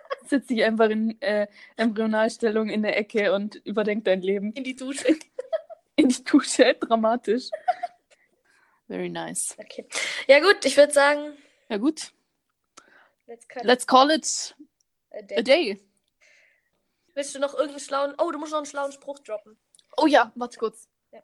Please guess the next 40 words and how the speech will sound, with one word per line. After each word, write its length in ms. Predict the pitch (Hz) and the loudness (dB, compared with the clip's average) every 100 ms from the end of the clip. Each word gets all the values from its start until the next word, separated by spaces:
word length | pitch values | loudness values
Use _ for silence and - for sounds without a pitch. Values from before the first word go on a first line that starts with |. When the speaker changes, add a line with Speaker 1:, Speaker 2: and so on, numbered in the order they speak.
| _ - | _ -10
Speaker 1:
<laughs> 360 | - - 277 _ | -10 -6 -10 _
Lustige 500 | 214 254 - 277 285 | -12 -12 -8 -8 -8
Sprüche. 500 | - - 214 190 214 _ - | -10 -10 -8 -8 -10 _ -2
Speaker 2:
Das 160 | 339 - | -2 0
wird 120 | 277 | -4
jetzt 180 | 320 - | -4 -4
immer 200 | 311 285 | -4 -4
Speaker 1:
<laughs> 0 | |
Google. 280 | 240 214 208 | -2 -2 -4
Speaker 2:
unser, 120 | - 277 | -4 -4
unser 180 | 277 | -4
Verabschiedungsritual. 1160 | 277 269 285 285 262 247 _ 240 - 202 196 202 _ _ _ _ _ _ _ _ _ _ _ _ _ _ | -2 -6 -8 -10 -14 -16 _ -20 -12 -10 -10 -12 _ _ _ _ _ _ _ _ _ _ _ _ _ _
Speaker 1:
Alter, 360 | - 277 285 277 - - | 0 0 0 -4 -8 0
was 140 | 285 | 2
war 100 | 294 | 2
das 160 | 269 277 | 2 2
eine, 280 | 262 277 | 2 4
was 160 | 254 262 | 2 0
ich 160 | 262 - | -10 -2
dir 120 | 240 | 2
gesch-, 420 | 294 - - 233 | 2 0 -8 -6
geschickt 380 | 247 - 294 - | -8 -4 -6 -2
hab, 180 | 247 233 | -2 4
was 140 | 254 | 4
keinen 300 | - 254 262 240 | 6 4 4 0
Sinn 200 | 294 254 | -4 -2
gemacht 320 | 226 254 277 | -2 -4 -2
hat, 140 | 277 | -4
dieser 180 | 247 247 | 0 -2
komische 380 | 254 262 285 269 | -2 -6 -6 -14
Spruch? 300 | 262 262 269 _ - | -10 -6 -6 _ -12
Speaker 2:
Mit 160 | 311 - | -12 -8
dieser 240 | 302 294 294 | -6 4 6
Speaker 1:
Tu 180 | 294 285 | 8 6
es 220 | 269 - | 4 0
oder 260 | 247 247 | 6 6
tu 180 | 247 277 | 6 2
es 200 | 269 262 | 2 2
nicht. 420 | 240 247 247 - - _ _ _ _ | 0 0 0 -18 -20 _ _ _ _
<laughs> 40 | _ | _